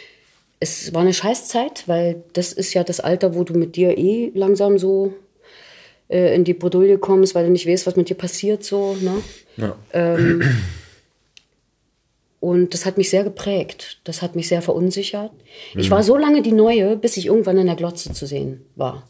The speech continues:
Speaker 1: Dann plötzlich hieß es, ne, "Weißt du nicht mehr, wo du herkommst, hä?" Wo du so dachtest, "Ah ja,
Speaker 2: Ja, jetzt
Speaker 1: so
Speaker 2: kommt
Speaker 1: läuft
Speaker 2: das.
Speaker 1: der Hase."
Speaker 2: Mhm.
Speaker 1: Hm? Nichtsdestotrotz musste ich neulich mal feststellen, weil ich dann doch meinen Frieden so langsam mit dieser Gegend wieder gemacht habe und auch auf,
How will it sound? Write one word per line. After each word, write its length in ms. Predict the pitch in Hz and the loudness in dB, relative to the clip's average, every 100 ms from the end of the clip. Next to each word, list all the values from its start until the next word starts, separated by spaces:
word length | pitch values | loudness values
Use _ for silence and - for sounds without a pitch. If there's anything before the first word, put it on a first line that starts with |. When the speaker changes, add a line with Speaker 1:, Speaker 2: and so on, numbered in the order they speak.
| _ | _
Speaker 1:
Dann 160 | 170 214 | 0 2
plötzlich 300 | 240 202 190 | 2 0 0
hieß 200 | 220 208 | 0 0
es, 140 | 175 | -2
ne, 220 | 143 160 180 | 0 2 2
"Weißt 240 | 143 - | 2 2
du 40 | 170 | 0
nicht 140 | 170 | 0
mehr, 120 | 160 | 0
wo 40 | 151 | -2
du 100 | 143 | -2
herkommst, 580 | 151 226 220 175 143 - | -2 -2 0 -2 -4 -8
hä?" 220 | 143 214 - _ _ _ - | -8 -8 -12 _ _ _ -10
Wo 60 | |
du 60 | 156 | -6
so 60 | 160 | -2
dachtest, 400 | 160 165 160 - | -2 -2 -10 -8
"Ah 180 | 131 185 | -6 -4
ja, 180 | 214 135 | -6 -6
Speaker 2:
Ja, 60 | 101 | -4
jetzt 160 | 104 - | -4 -2
Speaker 1:
so 80 | - | 0
Speaker 2:
kommt 100 | 147 | 2
Speaker 1:
läuft 100 | 101 | 0
Speaker 2:
das. 80 | - | -2
Speaker 1:
der 140 | 139 | -4
Hase." 280 | 131 107 92 | -4 -4 -4
Speaker 2:
Mhm. 140 | 92 | -4
Speaker 1:
Hm? 360 | 151 160 233 - - - - - - - | -4 -4 -6 -10 -20 -20 -18 -16 -18 -2
Nichtsdestotrotz 720 | 220 226 226 208 190 220 220 190 | 0 2 0 0 -2 -4 0 2
musste 320 | 208 - - | 2 2 -2
ich 200 | 214 190 | -2 -2
neulich 300 | 160 185 208 | -2 -2 -2
mal 140 | 160 | -4
feststellen, 680 | 160 160 - - 185 208 240 | -4 -6 -6 -6 -4 -4 -4
weil 220 | 165 165 | -6 -6
ich 160 | - - | -8 -8
dann 160 | 170 165 | -6 -6
doch 140 | 165 | -2
meinen 200 | 165 156 | -2 -2
Frieden 300 | - 202 202 | -2 -2 -2
so 80 | 147 | -2
langsam 320 | 143 147 151 | -6 -4 -4
mit 120 | 156 | -4
dieser 160 | 151 147 | -8 -6
Gegend 280 | 151 160 156 | -4 -4 -4
wieder 140 | 151 | -6
gemacht 360 | 151 151 160 - | -6 -6 -8 -6
habe 240 | 165 165 | -4 -4
und 260 | - 156 147 | -4 -6 -6
auch 220 | 151 143 | -8 -6
auf, 340 | - 151 143 | -10 -10 -12